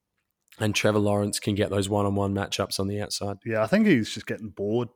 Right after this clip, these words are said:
Speaker 2: starting to challenge himself a little bit. That's, that's the vibe I'm getting from young Trevor, so I'm not too worried about them. That's a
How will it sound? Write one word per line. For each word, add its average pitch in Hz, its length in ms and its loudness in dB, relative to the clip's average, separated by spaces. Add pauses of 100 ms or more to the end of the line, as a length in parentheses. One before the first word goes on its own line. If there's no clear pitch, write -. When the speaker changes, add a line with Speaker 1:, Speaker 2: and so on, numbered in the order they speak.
(120)
Speaker 2:
starting 98 320 -4
to - 80 -12
challenge 113 300 -4
himself 120 400 -4
a 123 40 -4
little 127 160 0
bit. 135 280 2 (960)
That's, - 260 -10
that's 127 240 0
the 117 60 -2
vibe 101 360 2
I'm 101 100 -4
getting 101 300 -4
from 104 420 -6
young 104 260 0
Trevor, 113 400 0
so 104 420 -4 (580)
I'm 147 100 6
not - 140 6
too 131 140 6
worried 120 220 8
about 117 180 6
them. 127 160 8
That's 123 220 4
a 117 180 4